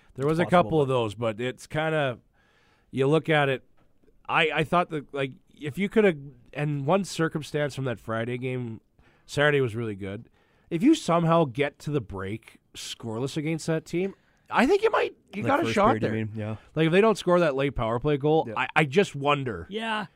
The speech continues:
Speaker 1: If you're like, "Okay, we got a, we got a period, we burned a period there." And
Speaker 3: I
Speaker 2: You
Speaker 3: wanna
Speaker 2: sit in
Speaker 3: say
Speaker 2: the
Speaker 3: that
Speaker 2: room and
Speaker 3: the penalty shot took the wind out of their sails.
Speaker 1: Oh, yeah.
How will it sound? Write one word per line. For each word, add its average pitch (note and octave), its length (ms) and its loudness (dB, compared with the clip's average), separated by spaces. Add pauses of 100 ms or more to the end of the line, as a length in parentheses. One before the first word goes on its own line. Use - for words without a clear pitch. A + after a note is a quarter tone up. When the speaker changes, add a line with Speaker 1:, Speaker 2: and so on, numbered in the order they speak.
(160)
Speaker 1:
If D3 60 0
you're D#3 80 4
like, D3+ 160 2
"Okay, F#3 380 2
we C3 160 0
got D#3+ 180 2
a, D#3+ 80 2
we C#3 160 -6
got E3 180 0
a D#3+ 120 0
period, F3 460 0
we D3 100 -2
burned D#3+ 260 -2
a D#3 60 0
period E3+ 340 0
there." G2 240 -6
And G#2+ 100 -6
Speaker 3:
I G#2+ 60 -4
Speaker 2:
You A2 60 -2
Speaker 3:
wanna C#4 240 -2
Speaker 2:
sit D3+ 60 0
in - 40 -2
Speaker 3:
say A3 180 -2
Speaker 2:
the F3+ 80 -4
Speaker 3:
that B2 80 0
Speaker 2:
room G#2+ 160 -4
and G2+ 180 -6 (120)
Speaker 3:
the D#3 180 -14
penalty F#3+ 420 -6
shot E3 360 -6
took F3 220 -10
the D#3 80 -6
wind C#3+ 240 -4
out C3+ 120 -6
of B2+ 60 -10
their A#2 120 -12
sails. - 440 -16 (480)
Speaker 1:
Oh, D#3 160 8
yeah. A#2+ 360 4